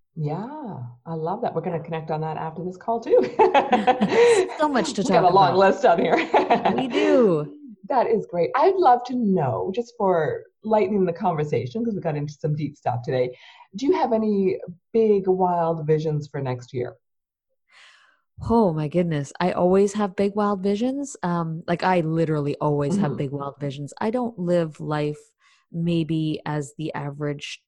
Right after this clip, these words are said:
Speaker 2: duck.
Speaker 1: Mm-hmm.
Speaker 2: Um, so I'm in the middle of writing my next book,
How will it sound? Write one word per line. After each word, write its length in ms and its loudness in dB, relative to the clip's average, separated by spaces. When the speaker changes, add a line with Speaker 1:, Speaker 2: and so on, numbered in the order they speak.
Speaker 2:
duck. 360 -8
Speaker 1:
Mm-hmm. 200 -8
Speaker 2:
Um, 400 -4
so 360 0
I'm 440 -2
in 120 -6
the 80 -2
middle 160 0
of 80 -2
writing 220 -2
my 100 -4
next 400 -6
book, 420 -4